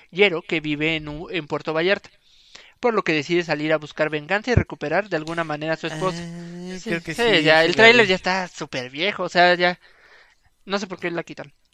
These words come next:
Speaker 1: pero bueno. Y bueno, la
Speaker 2: Hubieran
Speaker 1: película es
Speaker 2: lanzado
Speaker 1: produ-,
Speaker 2: todas las
Speaker 1: ajá.
Speaker 2: películas mexicanas en este tiempo, yo creo que hubiera sido,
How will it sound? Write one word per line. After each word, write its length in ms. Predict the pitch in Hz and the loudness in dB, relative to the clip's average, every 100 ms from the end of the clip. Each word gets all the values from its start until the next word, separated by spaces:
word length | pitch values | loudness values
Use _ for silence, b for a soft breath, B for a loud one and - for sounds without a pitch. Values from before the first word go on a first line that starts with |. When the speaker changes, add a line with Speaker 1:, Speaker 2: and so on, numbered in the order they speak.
| _ | _
Speaker 1:
pero 140 | - 151 | -10 -8
bueno. 160 | 147 _ _ _ _ _ _ _ _ - | -10 _ _ _ _ _ _ _ _ 0
Y 100 | 208 | 4
bueno, 180 | 214 196 | 8 8
la 60 | |
Speaker 2:
Hubieran 140 | 180 220 | 6 4
Speaker 1:
película 280 | 208 151 254 | 6 6 6
es 40 | |
Speaker 2:
lanzado 160 | - 202 | 6 6
Speaker 1:
produ-, 100 | 220 196 | 6 6
Speaker 2:
todas 160 | 233 | 4
las 140 | 202 156 | 2 0
Speaker 1:
ajá. 160 | - 185 | 2 4
Speaker 2:
películas 320 | 226 240 170 | 6 4 2
mexicanas 640 | 147 160 - 156 185 214 | -4 -6 0 0 0 -6
en 120 | 165 | -6
este 240 | 165 - 175 | -8 -10 -12
tiempo, 440 | - 160 160 220 | -8 -8 -8 -10
yo 160 | 202 170 | -8 -10
creo 160 | 190 | -10
que 100 | 190 | -10
hubiera 200 | 180 180 | -6 -6
sido, 540 | 175 175 170 165 143 | -6 -8 -6 -6 -6